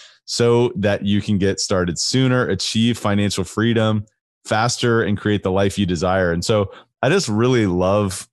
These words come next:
um, you know, this conversation with Lisa, because she is really showing us what's possible, and she's opening our minds to new possibilities. And she's also,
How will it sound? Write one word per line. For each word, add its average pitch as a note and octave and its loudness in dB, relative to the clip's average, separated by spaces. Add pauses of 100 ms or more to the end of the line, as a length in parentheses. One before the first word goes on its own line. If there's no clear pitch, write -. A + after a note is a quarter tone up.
(120)
um, F2+ 0
you G2+ 0
know, F#2 0
this F#2 -2
conversation F#2+ -2
with F2 -4
Lisa, F2+ -2 (320)
because G2+ -2
she C3 -2
is G2 -2
really B2+ -2
showing A2+ -2
us F#2 -4
what's F2+ -6
possible, - -6 (160)
and F2 -2
she's F#2+ -4
opening G#2 -2
our F2+ -2
minds F2 -2
to E2+ -8
new F2 -2
possibilities. E2 -4
And F2+ -2
she's G2 -4
also, B2 0